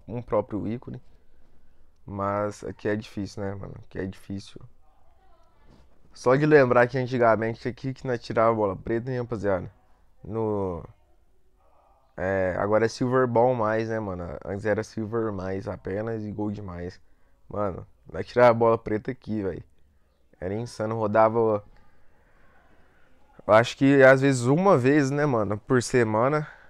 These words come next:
na Box Draw, que era só por moedas, não era por G P.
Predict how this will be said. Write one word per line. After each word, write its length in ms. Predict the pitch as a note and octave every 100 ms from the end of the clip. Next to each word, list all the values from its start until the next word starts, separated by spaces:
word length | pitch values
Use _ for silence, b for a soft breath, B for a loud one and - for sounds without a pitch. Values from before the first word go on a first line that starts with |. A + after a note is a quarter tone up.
| B -
na 460 | A#2+ A#2 A2+ G#2+ G2
Box 400 | G2 A#2 A2+ G#2
Draw, 200 | A2 B2
que 120 | A#2+
era 120 | A#2
só 200 | A#2+ A2+
por 200 | A2+ C#3
moedas, 520 | C3+ C#3+ A2 A#2 G#2+
não 160 | A2 A2+
era 120 | G#2+
por 220 | A2+ B2+
G 220 | A#2 B2+ A#2+
P. 280 | - G#2